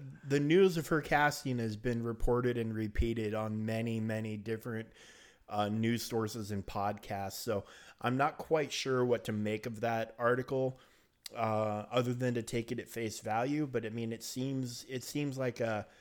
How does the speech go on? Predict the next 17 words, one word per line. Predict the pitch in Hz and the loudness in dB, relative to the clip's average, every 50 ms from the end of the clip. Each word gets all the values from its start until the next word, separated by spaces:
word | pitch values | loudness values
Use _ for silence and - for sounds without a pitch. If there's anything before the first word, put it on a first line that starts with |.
| - _ _ _ _ _ _ _ _ _ _ _ _ _ - - | -20 _ _ _ _ _ _ _ _ _ _ _ _ _ -8 -6
Variety | 123 117 123 123 120 120 120 120 120 | -4 2 4 4 6 6 4 4 2
was | 117 110 110 | 0 0 -2
like, | 110 107 - - | -2 -2 -4 -6
"So | - - 131 131 143 147 143 139 139 135 127 120 117 104 | 0 4 6 6 8 8 8 8 8 8 6 6 4 4
how | 104 120 120 127 127 | 4 4 6 6 6
is | 135 131 131 | 6 4 0
it | 135 - | -4 -6
playing | - - 135 127 123 120 | -4 -4 -2 0 0 0
Ahsoka?" | 120 110 - - 127 131 135 135 - 123 110 104 | 0 -2 0 2 4 4 4 2 0 -2 -2 -2
And | 104 101 | -2 -4
she | - - 113 | -4 -4 -4
was | 107 107 101 | -4 -4 -4
like, | 107 107 104 104 110 | -2 -4 -4 -4 -2
"I | 113 113 113 | -2 -2 -4
can't | 113 - - 131 127 127 127 120 - | -4 -6 -6 -4 -2 -2 -2 -4 -4
tell | - - 117 110 113 117 | -4 -4 -2 0 0 -2
you. | 120 120 123 123 123 123 123 123 123 127 123 | -2 -2 -2 -2 -2 -2 -2 -2 -2 -4 -6